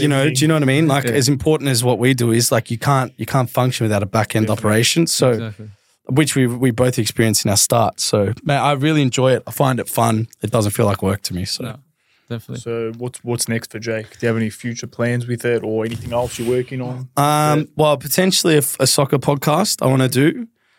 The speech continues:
Speaker 1: Um, we're just figuring out who will be on it on a more regular basis. And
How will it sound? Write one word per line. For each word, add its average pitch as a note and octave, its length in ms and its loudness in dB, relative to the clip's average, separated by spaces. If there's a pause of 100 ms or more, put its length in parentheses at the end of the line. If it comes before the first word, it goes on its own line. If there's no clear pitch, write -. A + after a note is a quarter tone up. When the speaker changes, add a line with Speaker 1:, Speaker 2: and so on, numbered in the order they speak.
(240)
Speaker 1:
Um, A2+ 520 2 (800)
we're C3+ 60 2
just A#2+ 220 0
figuring B2 380 2
out A2 240 0 (400)
who B2 260 4
will B2 140 0
be A#2 200 2
on A#2 160 4
it D3 140 0
on A#2+ 120 2
a A2+ 40 2
more A2+ 220 2
regular G#2+ 320 2
basis. A2 520 0
And G#2+ 260 -2